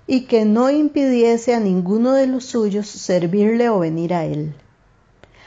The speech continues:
Algunos días después, viniendo Félix con Drusila su mujer,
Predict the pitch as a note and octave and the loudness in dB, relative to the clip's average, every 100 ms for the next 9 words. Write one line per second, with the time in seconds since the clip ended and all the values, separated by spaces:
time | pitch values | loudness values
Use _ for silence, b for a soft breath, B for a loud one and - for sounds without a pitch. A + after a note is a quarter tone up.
0 | b b G#3 G3 G#3+ A3+ G3+ A#3 A3+ G3+ | b b 0 2 2 2 0 2 0 0
1 | G#3 - G#3+ G#3 G3 - E3+ F3 F3 F#3+ | -4 -4 -2 -2 -2 -10 -6 -2 0 0
2 | G#3 G#3 G#3 G3+ G3 - G3+ F#3 E3+ D#3+ | -2 -2 -2 -2 -6 -4 -2 0 -2 -4
3 | F#3+ F#3 G#3 G3+ G#3+ G3 F#3+ F#3+ G3 F3 | -2 0 -2 -2 -4 -2 -2 0 0 -2